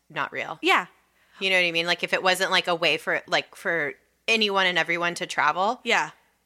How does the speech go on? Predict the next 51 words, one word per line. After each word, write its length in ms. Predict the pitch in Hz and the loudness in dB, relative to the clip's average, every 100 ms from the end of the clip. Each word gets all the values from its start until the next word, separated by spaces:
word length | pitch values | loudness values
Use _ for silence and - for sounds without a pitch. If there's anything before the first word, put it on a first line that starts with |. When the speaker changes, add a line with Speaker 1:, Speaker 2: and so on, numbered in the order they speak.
| _ - | _ -2
Speaker 1:
like, 220 | 185 185 | 0 0
it, 100 | - | -2
it's 320 | 180 - - - | -4 -6 -6 -6
accessible 800 | - - 170 - 170 190 226 - - | -2 0 0 -2 -2 -2 -2 -8 -8
to 480 | - 175 165 160 - _ _ - | -4 -4 -4 -8 -14 _ _ -8
the 100 | 175 | 2
masses, 600 | 139 156 220 208 214 - | 2 2 0 -4 -4 -2
then 320 | 170 156 151 | 0 0 -2
I 200 | 139 165 | 0 0
think 240 | - 165 165 | -2 -6 -4
that 140 | - | -4
people 220 | 170 160 | -8 -8
would 120 | 147 143 | -8 -8
think 200 | 143 143 | -8 -6
that 180 | 135 | -6
it's, 180 | 135 - | -6 -8
like, 180 | 131 - | -10 -8
not 180 | 135 - | -10 -8
real. 280 | 123 143 - _ - 269 | -8 -8 -12 _ -18 -6
Speaker 2:
It 160 | 269 214 | -4 -2
does 240 | 233 277 | 0 -2
blow 180 | 269 254 | -2 -4
my 160 | 233 196 | -2 -4
mind 380 | 180 214 185 180 | -2 -2 -2 -4
that 180 | 170 | -6
we 140 | 196 175 | -8 -12
can 160 | 196 | -14
get 340 | 175 185 180 170 | -6 -4 -4 -8
to, 120 | 180 | -12
Speaker 1:
<clears throat> 0 | |
Speaker 2:
like, 480 | 170 160 156 - - - | -8 -6 -8 -12 -20 -4
like, 180 | 226 - 196 | -4 -2 2
I 200 | 214 220 | 2 0
can 400 | 214 202 196 180 | -8 -12 -14 -20
fly 360 | - 196 190 | -6 0 0
to 120 | 175 165 | -2 -10
see 140 | 190 | -12
you 180 | 185 170 | -10 -8
and 180 | 165 175 | -10 -12
be 160 | 180 | -10
there 220 | 170 160 | -6 -6
in 160 | 160 165 | -6 -10
five 300 | - 170 165 | -4 -4 -2
hours, 320 | 156 151 156 | -6 -6 -12
and 120 | 185 | -14
it's 200 | 180 - | -14 -16
three 200 | - 185 | -14 -12
thousand 200 | 165 156 | -10 0
Speaker 1:
Yeah. 160 | 180 160 | 2 2
Speaker 2:
miles 260 | 160 151 165 | -2 -8 -12
away. 400 | 151 87 151 | -12 -12 -14